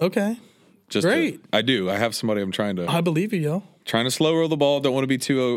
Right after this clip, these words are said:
Speaker 2: o-, overly aggressive of like, "Hey, you know, come on and, and share your research." But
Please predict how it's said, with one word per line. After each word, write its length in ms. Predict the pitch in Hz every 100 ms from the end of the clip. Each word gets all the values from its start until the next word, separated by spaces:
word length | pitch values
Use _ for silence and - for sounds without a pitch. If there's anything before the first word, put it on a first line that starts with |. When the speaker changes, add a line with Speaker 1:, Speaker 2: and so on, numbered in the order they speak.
| -
Speaker 2:
o-, 60 |
overly 480 | 120 120 113 110 107
aggressive 480 | 98 95 104 104 107
of 140 | 95
like, 180 | 95 92
"Hey, 380 | 120 107 87 85 -
you 60 |
know, 160 | 92 90
come 160 | - 104
on 160 | 95 95
and, 200 | 90 90 -
and 280 | 92 87 - -
share 220 | - 98
your 120 | 87
research." 460 | 95 101 - 85 -
But 180 | 87